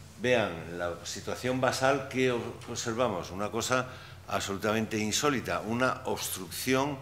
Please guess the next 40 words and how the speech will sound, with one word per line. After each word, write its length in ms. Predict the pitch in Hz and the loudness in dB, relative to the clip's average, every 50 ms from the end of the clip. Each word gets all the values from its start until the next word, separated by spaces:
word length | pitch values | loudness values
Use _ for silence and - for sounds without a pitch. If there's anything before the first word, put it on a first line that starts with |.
| - - - - - - - - - - - 101 | -10 -14 -16 -16 -18 -18 -20 -20 -18 -16 -6 0
del 300 | 104 110 110 113 110 - - - | 2 4 4 4 2 -2 0 2
origen 520 | 117 113 117 135 143 143 - 170 165 170 | 6 6 8 8 6 6 4 2 4 6
de 100 | 160 147 | 8 8
la 160 | 127 117 110 | 10 8 8
coronaria 360 | - 110 101 98 107 113 120 120 | 6 4 2 4 4 4 4 2
izquierda, 580 | 113 - - - 156 147 117 95 90 87 90 | 2 0 2 4 4 4 4 2 0 0 -2
del 300 | 87 87 98 98 101 98 | -2 -2 -2 -2 -2 -4
tronco 520 | - - - 143 147 147 147 143 160 160 160 | -4 2 4 6 6 6 4 4 2 4 6
de 80 | 151 | 6
la 140 | 127 117 113 | 6 4 4
coronaria 340 | 104 101 98 101 107 110 110 | 2 0 0 0 0 0 -2
izquierda. 500 | 104 - - - 147 135 107 90 80 73 67 - - - - - - - - - - | -4 -4 -4 -2 -2 0 0 -2 -6 -8 -10 -12 -16 -18 -18 -18 -18 -18 -18 -12 -6
Pero 180 | - 92 95 92 | -4 -2 -2 0
¿cómo 160 | 110 113 127 | 2 2 2
se 120 | 120 123 | 2 2
puede 220 | 98 120 117 110 101 | 4 6 6 6 6
sobrevivir 500 | 98 104 101 98 98 95 98 98 95 87 | 4 2 0 0 0 0 -2 -2 -2 -2
con 200 | 98 92 104 135 | -2 0 2 2
esto? 240 | 151 147 - 120 | 2 2 2 0
Porque 220 | 87 92 92 85 110 | 0 -2 -4 -2 -4
esto 220 | 107 - - 117 | -2 0 0 0
afecta 420 | 110 - - 120 113 - 143 127 110 | 0 2 0 -2 0 4 4 6 6
a 180 | 101 - - | 4 4 6
todo 320 | - 139 135 139 135 131 123 | 8 10 10 12 12 10 10
el 80 | 117 | 8
ventrículo 500 | 107 107 107 104 95 101 107 90 104 101 | 8 4 2 2 0 -2 -2 -2 -2 -2
izquierdo. 560 | 101 92 - - 156 160 156 135 107 90 73 - - - - - - - - - - - - - - - - - | -2 -4 -2 2 2 4 4 2 0 -2 -4 -6 -8 -14 -16 -18 -18 -18 -18 -18 -18 -18 -18 -18 -18 -18 -8 -2
Bueno, 260 | 101 123 156 147 117 | 2 2 4 4 2
pues 140 | 117 113 - | 2 0 0
se 120 | - 107 | 0 -2
puede 260 | 85 - 120 131 147 | 2 4 6 6 6
sobrevivir 600 | 143 151 147 151 156 151 147 147 151 156 151 147 - | 6 4 2 2 2 2 2 2 2 0 -2 -4 -4
porque 360 | - 110 107 98 92 - 110 | -4 -4 -4 -4 -4 -4 -2
afortunadamente 840 | 101 95 - 101 95 85 90 101 98 110 123 131 143 160 156 147 156 | -2 -2 -2 -4 -6 -6 -6 -6 -2 0 2 2 2 2 2 0 -2
este 200 | 143 - - 147 | -2 -2 -2 0
paciente, 580 | - 131 120 - 139 143 139 139 131 135 135 | 0 0 2 2 2 2 2 2 2 0 0
cuando 300 | 135 113 110 101 98 98 | 0 0 -2 -2 0 -2
inyectamos 560 | 98 98 95 98 101 85 87 127 127 131 127 127 | -2 -2 -2 -4 -4 -2 0 2 2 2 2 0
contraste 760 | - 131 127 113 131 131 139 135 135 - 98 90 71 82 92 | 0 -2 -2 0 2 2 2 2 0 -2 -4 -4 -2 -4 -4
en, 260 | 90 90 90 87 80 | -6 -6 -6 -8 -10